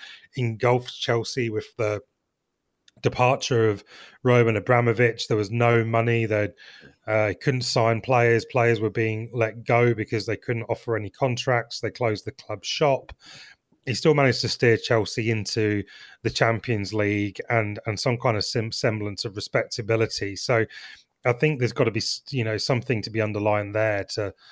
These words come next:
see that, you know, he did actually contribute, uh, quite a lot. And as you called it off the, the top, Rob,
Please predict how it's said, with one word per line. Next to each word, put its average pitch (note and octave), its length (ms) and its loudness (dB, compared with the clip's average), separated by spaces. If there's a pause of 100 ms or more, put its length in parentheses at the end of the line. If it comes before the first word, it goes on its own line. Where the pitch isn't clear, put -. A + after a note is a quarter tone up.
(240)
see G#2+ 320 0
that, G#2 320 0
you B2+ 100 -6
know, A2 140 -2
he G#2 160 -6
did A2 160 0
actually A2 300 -2
contribute, A2 640 -6 (120)
uh, A2 280 -2
quite A2 320 0
a G#2+ 40 -6
lot. A2 280 2
And A2 260 -8 (580)
as B2 140 4
you A#2+ 60 -6
called A#2+ 240 0
it A#2 80 2
off - 180 -4
the, G#2+ 240 0 (140)
the A#2+ 60 -6
top, B2+ 300 -2
Rob, A2+ 300 0